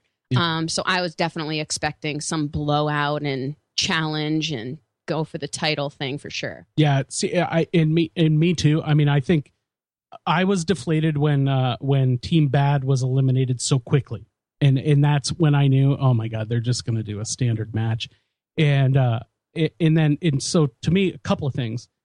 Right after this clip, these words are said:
Speaker 1: is, one, yeah, absolutely. I mean, I can kind of, Celia and I watched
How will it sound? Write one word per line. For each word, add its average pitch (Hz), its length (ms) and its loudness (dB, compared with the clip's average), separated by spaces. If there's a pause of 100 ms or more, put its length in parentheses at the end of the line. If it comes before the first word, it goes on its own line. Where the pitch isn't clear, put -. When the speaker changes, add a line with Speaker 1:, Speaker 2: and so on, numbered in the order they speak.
(120)
Speaker 1:
is, 147 160 4
one, 156 440 2
yeah, 131 300 0 (100)
absolutely. 147 800 -2
I 143 80 -4
mean, 135 180 2
I 135 120 2
can 135 220 0
kind 143 220 -2
of, 127 180 -2 (440)
Celia 190 320 2
and 160 80 2
I 151 140 2
watched 139 520 0